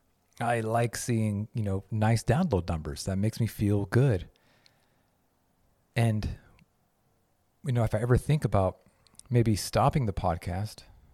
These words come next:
I have to, like, think about, like, oh, I have to let go of all that, all that good feeling stuff that I did. But again, if I have to remind myself why I started this, I make, that makes that a little bit easier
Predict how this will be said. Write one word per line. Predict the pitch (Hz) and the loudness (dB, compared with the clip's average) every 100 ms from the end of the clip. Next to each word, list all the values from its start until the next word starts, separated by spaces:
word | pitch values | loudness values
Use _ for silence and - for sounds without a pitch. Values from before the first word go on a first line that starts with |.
| _ - | _ -4
I | 104 | -2
have | 98 110 - | 0 -2 -2
to, | 104 101 | 0 0
like, | 92 - - - _ _ _ _ _ _ _ _ _ _ - | 0 -4 -14 -20 _ _ _ _ _ _ _ _ _ _ -4
think | - 131 | 2 2
about, | 104 95 92 | 4 2 2
like, | 92 135 | 0 0
oh, | 143 - | 0 0
I | 104 | 0
have | 110 | 0
to | 101 | 0
let | 101 90 | -4 2
go | 107 147 | 6 6
of | 90 | 6
all | 82 | 0
that, | 80 71 - - | -2 -6 -12 -4
all | 107 101 | 0 0
that | 104 - | 0 0
good | 107 | -4
feeling | - 117 110 95 | -2 -2 0 -2
stuff | - 110 107 | -2 0 0
that | - 107 | 0 0
I | 85 | 0
did. | 123 113 | 0 0
But | 90 | 0
again, | 90 98 92 - _ _ _ _ _ _ - | -2 0 -2 -6 _ _ _ _ _ _ -2
if | 107 | 0
I | |
have | - | 0
to | 98 | 0
remind | 95 110 110 | 2 2 2
myself | 95 92 87 | -2 -4 -4
why | 90 95 117 104 | 0 2 2 0
I | |
started | - - 120 107 | -4 -6 -4 -4
this, | 85 95 - - - _ _ _ _ _ _ _ _ _ _ _ _ _ _ _ _ _ _ | -4 -10 -10 -18 -20 _ _ _ _ _ _ _ _ _ _ _ _ _ _ _ _ _ _
I | 101 98 98 95 90 - - _ _ _ _ _ _ _ _ _ _ _ _ | -2 0 0 -2 -4 -10 -20 _ _ _ _ _ _ _ _ _ _ _ _
make, | 110 113 110 - | -2 0 0 0
that | 120 | 0
makes | 104 120 - | 2 2 2
that | 107 | 0
a | 92 | 0
little | 101 110 | 2 2
bit | 101 92 - | 2 -2 -4
easier | 107 98 107 - | -4 -4 -8 -14